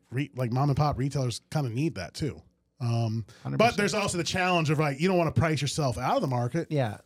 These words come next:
Speaker 2: I mean, whatever's happening right now in the whole world is, like, it's not sustainable. Something's gotta give. Some dominoes are gonna be falling
Speaker 1: Mm-hmm.
Speaker 2: in this coming year. So,
Speaker 1: Mm-hmm.
Speaker 2: like, so I don't know what's gonna happen. I'm not one of those conspiracy theory guys, but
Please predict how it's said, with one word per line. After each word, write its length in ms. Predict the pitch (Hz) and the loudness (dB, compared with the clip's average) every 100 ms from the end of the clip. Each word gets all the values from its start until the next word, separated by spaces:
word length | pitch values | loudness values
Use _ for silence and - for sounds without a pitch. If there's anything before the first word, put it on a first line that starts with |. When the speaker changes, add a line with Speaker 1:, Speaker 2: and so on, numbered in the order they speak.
| - | -4
Speaker 2:
I 40 | 180 | 0
mean, 220 | 190 156 | 0 4
whatever's 340 | 180 220 190 | 6 6 4
happening 420 | 143 135 147 143 | 4 4 4 4
right 160 | 139 131 | 4 4
now 260 | 123 127 127 | 2 2 2
in 80 | 123 | 0
the 80 | 113 | 0
whole 220 | 123 120 | 0 0
world 340 | 123 127 123 - | 2 2 0 -2
is, 220 | 131 117 | -4 -2
like, 120 | 123 123 | -4 -4
it's 160 | 139 | -2
not 180 | 160 147 | 2 0
sustainable. 440 | 123 - 120 113 95 | -2 -2 -2 -2 -2
Something's 400 | 151 156 139 - | 0 2 0 0
gotta 220 | 127 120 | 0 0
give. 240 | 117 110 | 0 -2
Some 200 | - 147 | -2 -2
dominoes 480 | 127 123 123 117 113 | 2 2 2 0 0
are 60 | 117 | 2
gonna 200 | 120 113 | 2 0
be 80 | |
falling 400 | 110 - 117 113 131 | -2 -2 -2 -2 -4
Speaker 1:
Mm-hmm. 60 | |
Speaker 2:
in 40 | 139 | -2
this 140 | 113 | -6
coming 380 | - - 120 110 | -8 -6 -4 -2
year. 300 | 113 107 104 | -4 -4 -4
So, 340 | 98 110 104 113 _ - | -6 -8 -10 -14 _ -10
Speaker 1:
Mm-hmm. 280 | 113 113 131 | -8 -6 -6
Speaker 2:
like, 260 | 123 101 - | -6 -6 -8
so 440 | - 110 104 - - | -6 -4 -4 -6 2
I 80 | |
don't 100 | 151 | 2
know 100 | 139 | 4
what's 200 | 110 131 | 4 2
gonna 140 | - 135 | 2 0
happen. 220 | 139 131 | 0 -2
I'm 100 | 127 | -2
not 280 | 123 123 - _ _ _ | 2 2 -2 _ _ _
one 200 | - 127 | -10 -6
of 60 | 131 | -4
those 120 | 123 | -6
conspiracy 400 | - 120 135 120 | -6 -4 -4 -4
theory 160 | - 127 | -4 -2
guys, 260 | 123 123 107 | 2 2 2
but 220 | 131 | 0